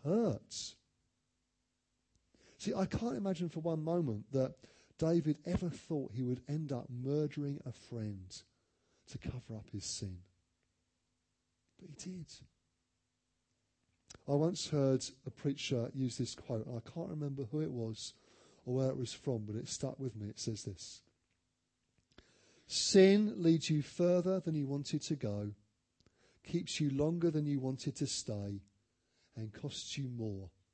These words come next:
than you wanted to pay." It's true for David, isn't it? And it's true for us. Don't risk it. Don't chance it.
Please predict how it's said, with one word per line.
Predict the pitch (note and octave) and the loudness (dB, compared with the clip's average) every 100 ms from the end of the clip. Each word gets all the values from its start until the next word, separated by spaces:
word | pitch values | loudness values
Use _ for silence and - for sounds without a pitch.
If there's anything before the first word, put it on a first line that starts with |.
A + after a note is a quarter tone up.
| _ _ | _ _
than | - A2 | -8 -6
you | G#2+ | -6
wanted | G#2+ - - | -8 -10 -8
to | G#2 | -10
pay." | - G2 F#2+ - _ _ _ _ _ _ _ _ _ _ _ _ | -10 -12 -12 -16 _ _ _ _ _ _ _ _ _ _ _ _
It's | - | -20
true | - D#3 | -8 -4
for | D#3+ A#2 | -4 -4
David, | C#3+ C#3 G#2+ | -4 -4 -6
isn't | C#3+ A#2 | -8 -10
it? | G2 _ _ _ _ _ _ _ _ _ _ _ _ _ _ _ _ _ _ _ _ _ _ - | -12 _ _ _ _ _ _ _ _ _ _ _ _ _ _ _ _ _ _ _ _ _ _ -18
And | G#2+ | -14
it's | G#2+ - | -12 -12
true | - A#2 | -8 -8
for | - - | -8 -10
us. | A#2 - - | -10 -10 -8
Don't | D#3 F3 | -6 -4
risk | E3+ - - | -2 -2 -4
it. | A#2+ | -6
Don't | - D#3 D#3+ | -2 -2 -2
chance | - - C#3+ - - | -6 -6 -6 -6 -6
it. | G#2 | -6